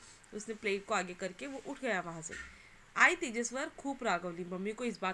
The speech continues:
का बहुत गुस्सा है क्योंकि एक बहुत बुरी आदत है, आपके सामने जो खाना है आपको उसे खाना चाहिए, लेकिन तेजस ने क्या किया, खाने को आगे कर दिया, उसकी plate को आगे कर दिया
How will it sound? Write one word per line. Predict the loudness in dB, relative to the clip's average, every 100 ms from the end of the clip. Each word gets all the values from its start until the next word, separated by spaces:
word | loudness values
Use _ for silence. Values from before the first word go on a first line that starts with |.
| -2
का | -8
बहुत | -6 -2 -2 -2
गुस्सा | -4 -2
है | -2
क्योंकि | -4 -6
एक | -6 -6
बहुत | -4 -4
बुरी | -2 0 2
आदत | 2 0 -4
है, |
आपके | -6 -6 -6
सामने | -6 -4 -4
जो | -2 -4
खाना | -2 -2 0
है | -2 -4 -10 -12 0
आपको | 0 0 -2
उसे | -2 -4 -8 -2
खाना | 0 2 0
चाहिए, | -2 -4 -2
लेकिन | -4 -6 -4
तेजस | -4 -2 -4
ने | -4
क्या | -2 -2
किया, | -2 -8
खाने | -6 -4 -4
को | -2
आगे | -2 -4 -6
कर | -6
दिया, | -4 -4
उसकी | -6 -10
plate | -6 -6 -4
को | -6
आगे | -6 -10
कर | -12
दिया | -8 -4 -4